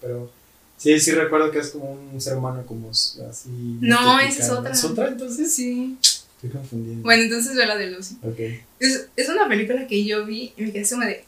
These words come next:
Speaker 2: "Guau". Eh, prácticamente una persona totalmente consciente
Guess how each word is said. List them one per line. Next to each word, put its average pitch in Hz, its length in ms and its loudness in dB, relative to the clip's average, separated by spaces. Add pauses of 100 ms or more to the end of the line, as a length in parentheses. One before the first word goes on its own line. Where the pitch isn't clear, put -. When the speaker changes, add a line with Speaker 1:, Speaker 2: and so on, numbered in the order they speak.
(100)
Speaker 2:
"Guau". 202 400 -2 (1040)
Eh, - 60 -4 (400)
prácticamente 277 920 2
una 269 220 0
persona 233 380 0
totalmente 247 760 0
consciente 208 800 -6